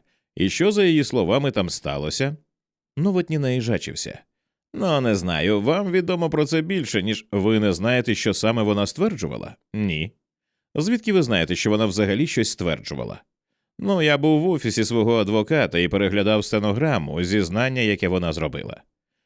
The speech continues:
Гугрейді переможно подивився на Флека, а потім на Дая. «І хто ж був вашим адвокатом для протоколу?» «Ліу Дай». Гугрейді змусив Новотні визнати, що насправді Клавдія не згадувала його імені чи імені його молодшого брата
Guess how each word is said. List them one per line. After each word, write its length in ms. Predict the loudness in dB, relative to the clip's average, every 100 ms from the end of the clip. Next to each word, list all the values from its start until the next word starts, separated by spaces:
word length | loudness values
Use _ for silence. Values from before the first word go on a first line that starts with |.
| _ -4
Гугрейді 500 | 0 2 2 2 2
переможно 460 | 2 2 2 0
подивився 480 | 0 2 2 2 0
на 140 | -2 -2
Флека, 460 | -2 -2 0 0
а 40 | 0
потім 340 | 0 0 0
на 120 | -2
Дая. 500 | -2 -4 -4 -8 -12 _ _ _ _ _ _
«І 120 | -2
хто 160 | 2 0
ж 80 | 2
був 140 | 2
вашим 340 | 2 2 0
адвокатом 640 | 0 0 0 0 0 -2 0
для 180 | 0
протоколу?» 640 | 0 -2 -2 -2 -2 -2 -4 _ _ _ _ 0
«Ліу 280 | 2 2
Дай». 400 | 2 2 0 -4 -16 _ _ _ _ _ -2
Гугрейді 460 | 0 2 0 0
змусив 400 | 0 0 0 0
Новотні 380 | 2 0 0 0
визнати, 540 | 2 0 0 -2 -2 -4
що 140 | -4
насправді 480 | -4 -2 -2 0 -2
Клавдія 500 | -2 -2 -2 0 0
не 180 | 0 -2
згадувала 520 | -2 -2 0 0 2
його 300 | 2 0 -2
імені 400 | -4 -2 0 -2
чи 200 | -2 -2
імені 360 | 0 0 0 0
його 180 | 2 2
молодшого 480 | 0 0 0 -2
брата 440 | 0 -2 -2 -4